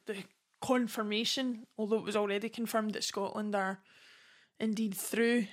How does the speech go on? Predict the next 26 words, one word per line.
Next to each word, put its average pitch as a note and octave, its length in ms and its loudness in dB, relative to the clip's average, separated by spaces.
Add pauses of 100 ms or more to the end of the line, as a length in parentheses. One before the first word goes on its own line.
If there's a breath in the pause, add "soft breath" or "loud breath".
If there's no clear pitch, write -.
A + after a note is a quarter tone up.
(180)
to G#3+ 440 2
the, G#3 380 0 (1300)
to A3+ 180 2
the, G3+ 360 2 (200)
um, G3 400 -2 (320)
European G#3 400 2
Championships B3 680 0
next - 200 -4
summer A#3 260 2
in A3 220 0
Germany. C#4 560 0 (220)
We, A3+ 280 0
um, A3 380 0 (1040 loud breath)
didn't E4 140 6
have D4+ 120 6
a B3+ 80 6
great B3+ 300 0
last C#4+ 320 4
two C#4+ 200 2
games C#4 300 0
of C#4 100 2
the C4 60 -6
campaign, C#4+ 600 2
but, B3 320 2
um, A3+ 400 2 (380)
uh, G#3 420 2